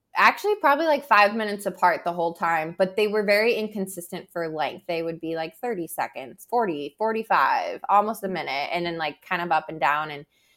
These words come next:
Speaker 1: and the nurse kept telling me they're just not consistent enough. Uh, and then at,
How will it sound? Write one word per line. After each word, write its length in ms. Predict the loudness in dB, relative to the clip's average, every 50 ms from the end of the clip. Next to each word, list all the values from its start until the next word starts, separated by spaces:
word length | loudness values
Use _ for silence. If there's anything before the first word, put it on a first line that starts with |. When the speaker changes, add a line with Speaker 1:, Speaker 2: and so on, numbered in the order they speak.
| _ _ -4
Speaker 1:
and 300 | -2 0 0 0 -2 -4 -8 _ _ -10
the 220 | -4 0 0 0
nurse 340 | 2 0 -4 -6 -6 -8 -8 -6
kept 240 | -6 -6 -6 -4
telling 200 | -6 -8 -8 -8
me 120 | -10 -12 -10
they're 120 | -10 -10 -10
just 200 | -12 -14 -10 -6
not 180 | -6 -6 -6 -8 -14
consistent 580 | -20 -18 -14 -12 -12 -12 -12 -12 -12 -12 -10 -8
enough. 480 | -8 -6 -4 -4 -4 -4 -6 -10 -20 _ _ _ _ _ _ _ _ _ _ _ _ 4
Uh, 460 | 4 6 6 4 4 2 0 -2 -4 -8 -14 _ _ _ _ _ -8
and 220 | -6 -4 -4 -2
then 160 | -2 -4 -4 -4
at, 360 | -4 -4 -4 -6 -8 -12